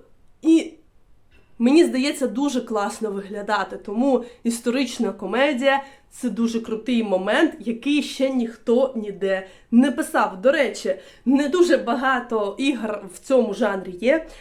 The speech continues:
але ви можете цей, цю насмішку над середньовіччям побачити в Sims Medieval. До речі, вони дуже класно і гарно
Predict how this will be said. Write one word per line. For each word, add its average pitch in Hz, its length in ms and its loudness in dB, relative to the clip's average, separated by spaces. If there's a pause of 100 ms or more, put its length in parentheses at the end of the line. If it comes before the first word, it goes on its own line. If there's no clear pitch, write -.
але 254 260 4
ви 262 100 4
можете 247 680 4 (260)
цей, 247 580 2 (1000)
цю - 160 0
насмішку 262 760 2
над 220 180 -2
середньовіччям 240 800 -2
побачити 247 640 -4
в 233 40 -8
Sims 240 480 2
Medieval. 196 680 -2
До 202 80 -8
речі, 220 240 -2
вони 214 200 -4
дуже 208 300 -4
класно 226 600 0
і 190 60 -2
гарно 220 400 0